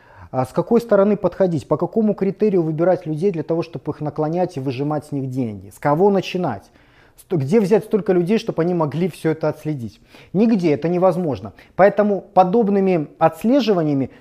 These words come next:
будет заниматься специальное программное обеспечение, интегрированное в банк. Оно уже интегрируется в те или иные банки, оно уже есть. Оно мониторит все счета, все транзакции всех участников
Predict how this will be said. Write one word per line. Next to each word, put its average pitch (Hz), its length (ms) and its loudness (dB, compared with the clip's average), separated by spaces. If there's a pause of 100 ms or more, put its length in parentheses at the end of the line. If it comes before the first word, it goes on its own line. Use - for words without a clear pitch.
будет 208 280 2
заниматься 190 460 -2
специальное 208 540 0
программное 170 540 2
обеспечение, 175 1000 -2
интегрированное 175 720 0
в 120 120 -6
банк. 120 440 0 (760)
Оно 240 280 4
уже 202 460 2
интегрируется 175 720 -2
в - 60 -14
те 190 180 0
или 175 140 0
иные 160 240 -2
банки, 127 400 -2
оно 156 200 0
уже 147 380 -2
есть. 135 340 -2 (280)
Оно 226 560 4 (120)
мониторит 233 1000 2 (1120)
все 214 300 0
счета, 175 720 2
все - 300 0
транзакции 156 640 0
всех - 320 -6
участников 139 640 -6